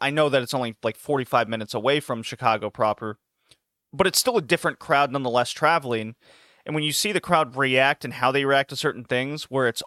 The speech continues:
only the finishes, only the entrances, that's a W W E crowd. And they have to then break, and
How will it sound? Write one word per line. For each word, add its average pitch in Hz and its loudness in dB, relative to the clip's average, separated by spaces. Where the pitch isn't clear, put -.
only 139 -2
the 127 -6
finishes, 123 -4
only 127 -4
the 120 -4
entrances, 127 -6
that's 196 0
a 190 -2
W 156 -2
W 123 -2
E 117 -6
crowd. 107 0
And 135 -4
they 180 2
have 185 0
to 147 -8
then 135 0
break, 139 -2
and 127 -4